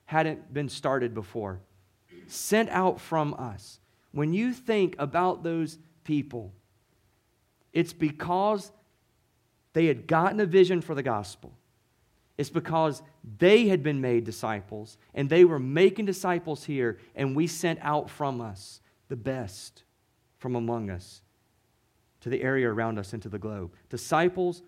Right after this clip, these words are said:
are made. Missionaries are sent.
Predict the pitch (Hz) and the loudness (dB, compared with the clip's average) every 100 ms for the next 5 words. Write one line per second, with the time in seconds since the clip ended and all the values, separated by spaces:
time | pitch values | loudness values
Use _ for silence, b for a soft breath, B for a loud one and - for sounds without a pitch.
0 | - 139 131 127 113 98 - b 123 135 | -6 -4 -2 -2 -2 -4 -10 b -6 0
1 | 175 175 160 139 131 117 113 - _ _ | 2 2 -2 -2 -2 -4 -6 -12 _ _
2 | _ - 135 120 98 95 _ _ _ - | _ -6 -4 -4 -8 -12 _ _ _ -20
3 | - 131 110 - _ | -12 -8 -8 -10 _